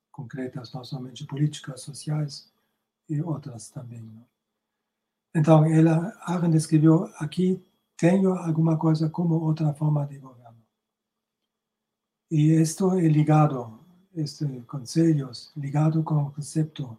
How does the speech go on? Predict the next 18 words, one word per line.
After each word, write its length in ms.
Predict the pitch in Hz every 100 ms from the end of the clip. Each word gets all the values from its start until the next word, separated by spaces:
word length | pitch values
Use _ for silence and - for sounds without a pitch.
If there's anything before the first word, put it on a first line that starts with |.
| _
conceito 500 | - 131 - 147 143
de 240 | 127 127 113 _ _ -
pluralidade 760 | 151 151 139 139 143 143 143 151
em 120 | 147
Arendt. 380 | 139 123 110 _ _ _ _ _ _ _ _ _ _ _ _ _ _ -
E 240 | 165 185 -
o 120 | 180 156
federalismo. 800 | 160 156 143 143 - 120 107 _ _ _ _ _ _ _ _ _ _
A 100 | 151
pluralidade 680 | 151 151 156 139 151 170 160
que 100 | 170
Arendt, 360 | 160 156 147 143
que 100 | 160
eu 360 | 156 165 151
chamo 500 | 147 156 156 147 139 -
feder-, 640 | 151 151 151 151 208 170 -
pluralidade 640 | 151 147 143 143 143 143
qualitativa, 1200 | - 151 151 143 151 143 - 170 165 151 156 151